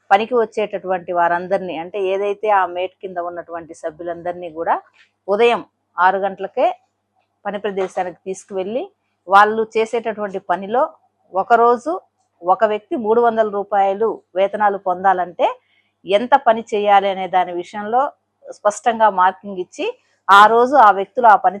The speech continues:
చేసే విధంగా వాళ్ళను మొబిలైజ్ చేసి, పనికి వచ్చిన వాళ్ళందరికీ మస్టర్ నందు హాజరు వేసి, అలాగే ఎన్ఆర్ఈజీఎస్ కింద మొబైల్ ద్వారా పంపించేటటువంటి ఎన్ఎంఎంఎస్ యాప్ నందు హాజరు పంపించడము, ఈ పనులన్నీ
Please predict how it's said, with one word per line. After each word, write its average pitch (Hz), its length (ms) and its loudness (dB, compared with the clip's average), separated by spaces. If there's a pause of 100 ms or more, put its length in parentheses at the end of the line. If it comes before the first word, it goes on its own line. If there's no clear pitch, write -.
చేసే 208 240 -4
విధంగా 190 400 0
వాళ్ళను 175 320 -2
మొబిలైజ్ 180 520 -6
చేసి, 359 260 -8 (480)
పనికి 214 240 -2
వచ్చిన 220 260 -4
వాళ్ళందరికీ 196 840 0 (180)
మస్టర్ 170 380 -2
నందు 185 300 -6
హాజరు 175 300 -4
వేసి, 175 460 -10 (320)
అలాగే 226 400 6 (140)
ఎన్ఆర్ఈజీఎస్ 214 680 0
కింద 196 260 -4 (300)
మొబైల్ 196 380 2
ద్వారా 208 260 4
పంపించేటటువంటి 185 1160 -8 (400)
ఎన్ఎంఎంఎస్ 226 640 0
యాప్ 175 320 0
నందు 180 420 -6 (100)
హాజరు 202 300 6
పంపించడము, 180 800 -8 (340)
ఈ 214 100 -6
పనులన్నీ 226 580 0